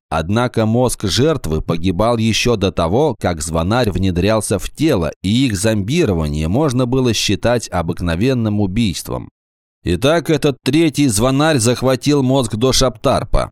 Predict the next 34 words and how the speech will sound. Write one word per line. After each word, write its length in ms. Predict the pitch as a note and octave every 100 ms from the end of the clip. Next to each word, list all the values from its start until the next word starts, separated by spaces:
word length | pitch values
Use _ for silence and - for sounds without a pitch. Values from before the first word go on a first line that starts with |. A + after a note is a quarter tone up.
| _
рассуждал 640 | - D2 - D#2 C2+ D2
Кикаха. 640 | - D2 - C2+ - G#1+ - _
"Он, 220 | - A#2+ C#3+
видимо, 400 | D#3 D3+ D3 D3
ушёл 340 | C#3+ D3 D3
на 140 | C3+
верхние 500 | C3+ D3 C3+ C3 C#3
этажи 400 | C3 C#3 C#3 D#3+
и 80 | D#3+
затаился. 800 | A2+ A#2 C3 C#3+ C3+ F#2 - B1+ - _ _ _
Парень 360 | B2+ D#3+ D#3 D3
предполагал, 680 | C3+ C3 C#3 C#3+ C3+ D3 C#3+
что 160 | -
я 220 | C#3 D3 D3
удеру 400 | C#3 D3 D3 C#3+
от 140 | B2+
его 260 | C3 C#3 B2+
приятелей 640 | B2+ C#3+ D#3+ D3 C#3+ C#3
и 180 | C#3 C3+
надеялся 640 | C#3 C3 C#3 C3+ B2+ C#3+
убить 360 | D3 C3+ C#3+ C3
меня 240 | C#3 C#3+
чуть 220 | C3 C#3 -
позже. 500 | E3+ B2+ D2+ C#2+ C2 _ _ -
А 140 | D2
мне 240 | G2+ D#3+
бы 160 | F3+ D#3+
и 40 |
в 80 | A#2+
голову 380 | F#2 D3+ E3 G2+
не 140 | F2+
пришло 400 | - - - E2
подозревать 640 | D#2 D#2+ E2 E2 E2+ D#2+ D2
Тевтона". 600 | D#2+ - D#2+ D2+ C#2+